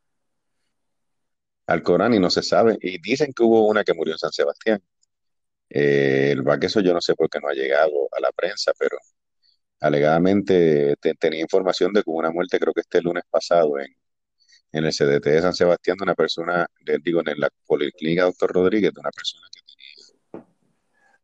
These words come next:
que muere, muere de un paro respiratorio y tenía signos aparentes muy parecidos. Y era una persona mayor, creo que era una fémina. Pero la, la mandaron a hacer la autopsia, pero yo te aseguro que si,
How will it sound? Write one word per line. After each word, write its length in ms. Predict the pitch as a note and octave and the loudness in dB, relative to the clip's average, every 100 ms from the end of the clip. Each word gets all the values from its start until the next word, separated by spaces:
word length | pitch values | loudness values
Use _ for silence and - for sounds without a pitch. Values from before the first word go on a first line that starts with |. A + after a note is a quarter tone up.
| _ _ - | _ _ -4
que 100 | E2 | -2
muere, 240 | D2+ D2 | 0 0
muere 240 | E2 D#2+ F2+ | 2 2 2
de 60 | |
un 80 | G2 | 2
paro 200 | F2+ F2+ | 2 2
respiratorio 560 | E2+ - F2 D#2+ F2+ G#2+ | 0 0 0 2 2 2
y 40 | |
tenía 200 | E2 D2+ | 2 -2
signos 300 | F2 E2+ F2 | -2 -2 0
aparentes 460 | F2 E2 D#2+ D#2 F2 | 2 2 0 -2 -2
muy 160 | D#2+ | -2
parecidos. 580 | - D#2+ D2+ E2+ D#2+ D#2 _ - - _ _ _ - | 0 0 2 2 2 0 _ -16 -16 _ _ _ -2
Y 80 | E2+ | 0
era 80 | D#2 | 2
una 120 | E2 | 0
persona 320 | F2 - F#2 | -2 0 0
mayor, 360 | D#2+ D#2 F2 - - - _ _ _ _ | 2 2 2 -2 -20 -20 _ _ _ _
creo 140 | - E2 | -6 0
que 100 | E2 | 2
era 60 | |
una 120 | E2 | 0
fémina. 380 | - F2 D2+ C2+ - _ _ _ _ _ _ _ _ _ | 0 0 0 -2 -6 _ _ _ _ _ _ _ _ _
Pero 580 | - E2 D#2+ D#2 D2+ D2 | 0 4 4 4 4 4
la, 140 | D2+ D2 | 2 0
la 260 | B1+ D2+ | 0 0
mandaron 340 | D2+ D2 D2+ E2+ | 0 2 2 0
a 40 | |
hacer 160 | - F#2+ | 0 2
la 100 | G2 | 2
autopsia, 460 | - F#2+ - A#2 | 2 -2 2 -2
pero 180 | - D2+ | 2 0
yo 160 | C#2+ C#2 | 0 0
te 80 | |
aseguro 380 | D#2 D#2+ D#2+ F#2 | 0 0 2 2
que 100 | F#2+ | 2
si, 140 | E2+ | 0